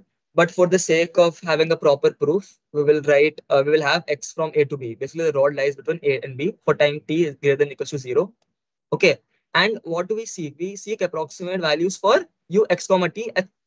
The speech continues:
some position x and some position, uh, at, and some time t, right? So we will first divide the interval A comma B. We'll first divide the x axis where the rod is lying into n subintervals of with delta x equals to B minus A by n. And the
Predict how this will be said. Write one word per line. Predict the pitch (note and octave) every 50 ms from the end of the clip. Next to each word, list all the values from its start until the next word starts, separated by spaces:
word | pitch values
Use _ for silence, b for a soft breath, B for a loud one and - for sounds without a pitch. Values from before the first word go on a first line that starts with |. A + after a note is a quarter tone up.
| _ _ -
some | - G3+ G3 G3
position | G3 F#3 E3+ E3+ - F#3+ F#3+ F#3 _ _ -
x | G#3 A3+ - - -
and | E3 E3
some | E3 F#3 E3+
position, | E3+ E3 D#3+ D#3+ D#3+ - F3+ E3+ E3 _ _ -
uh, | D3+ C#3
at, | D#3 D#3 - -
and | D#3+ D#3+ D#3 D3
some | - F3 E3+ F3+
time | F3+ D#3 D#3 D#3+ D#3+ - _ _ _
t, | - E3 C3+ A#2 - _ - C#3
right? | D3+ C#3+ A#2+ G#2+ - - _ _ _ _ _ _ _ _ _ _
So | - - - F3+ E3 D#3+ D#3 D#3
we | E3 E3
will | F#3+ G#3+
first | G#3+ - F3+ F#3+ A3+ B3+ - - _ _ _ _ _ _
divide | - D3+ D3 D3+ D#3+ F3+ A3 G3+ -
the | F3+ F#3+ F#3
interval | E3+ D3+ D3+ E3+ D#3+ D#3+ F3 G3+ A#3+ E4 - _ _ -
A | F3 F3
comma | F3 F3+ F3 E3+ D#3 C#3+
B. | C#3+ C3 B2+
We'll | C#3 D3+ D#3
first | - E3+ F3+ F3 D#3
divide | D3+ D3 D3+ D#3 D3+
the | D#3+ D3+
x | C#3+ - -
axis | - C3+ B2+ B2 - - F#3+ F#3
where | - D3 C#3+
the | C#3+ D3+ D3
rod | C#3 C3 C3 C3+ C#3+
is | C#3 -
lying | C3 B2 C#3+ F#3+ A3+ A#3+ _ _ _ _ _ -
into | F3+ F#3+ A3+ A3+
n | A3 F#3 F#3+ G#3
subintervals | F#3+ - F#3 F3 F3 D#3+ D3 - C#3+ C#3+ E3 G#3+ A3+ -
of | - D#3+ D#3+ D3+
with | F3 G3 F#3+ D#3
delta | C#3+ D3 C#3 C3+ D#3 D3+
x | C#3+ D3 - -
equals | D3 C#3+ C#3+ C#3+ C#3
to | - E3+
B | D3 C#3+ C#3+
minus | D3 D3 C#3+ D3 D#3+ -
A | D3+ D#3
by | D3+ - C3 B2+ -
n. | C3+ C3+ C#3+ F3+ A3 _ _ _ _ _ _ _ _ _ -
And | E3+ F3+ F#3+ F#3
the | G3+ -